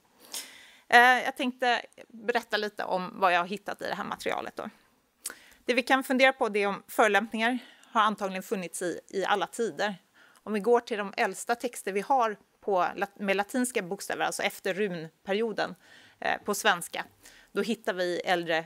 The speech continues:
Västgötalagen från tolvhundratalet. Exempel som i svensk, liksom, tolkning, nutida tolkning, ser ut så här.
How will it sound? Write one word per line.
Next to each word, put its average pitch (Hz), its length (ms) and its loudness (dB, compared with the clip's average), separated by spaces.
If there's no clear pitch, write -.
Västgötalagen 196 760 -4
från 202 220 -6
tolvhundratalet. 175 880 -4
Exempel 185 540 -2
som 180 200 -6
i 170 140 -6
svensk, 233 520 -2
liksom, - 320 -12
tolkning, 180 560 -4
nutida 214 440 -2
tolkning, 190 460 -10
ser - 180 -10
ut 175 120 -10
så - 100 -8
här. 185 200 -4